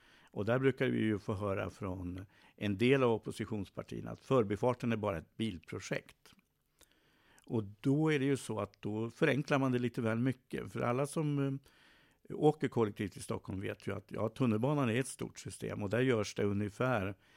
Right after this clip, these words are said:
en komma tre miljoner resor, eh, varje dygn. Men det görs över en miljon resor med buss.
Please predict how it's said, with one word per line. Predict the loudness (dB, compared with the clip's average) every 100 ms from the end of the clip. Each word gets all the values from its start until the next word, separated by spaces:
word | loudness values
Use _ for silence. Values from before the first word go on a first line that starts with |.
| -20 _ _
en | -2 -2
komma | -2 -2 -2
tre | -2 -2 0
miljoner | 2 0 -2 -4 -4
resor, | -4 -6 -10 -12 -12 -14
eh, | -14 -12 -10
varje | -10 -10
dygn. | -12 -14 -14 _ _ -20 -2
Men | 0
det | 2
görs | 4 2 0 -8 -14 _ 4
över | 6 6 4
en | 2 2
miljon | 2 0 -4
resor | -6 -4 -2
med | -2
buss. | 0 -4 -6 -18 -20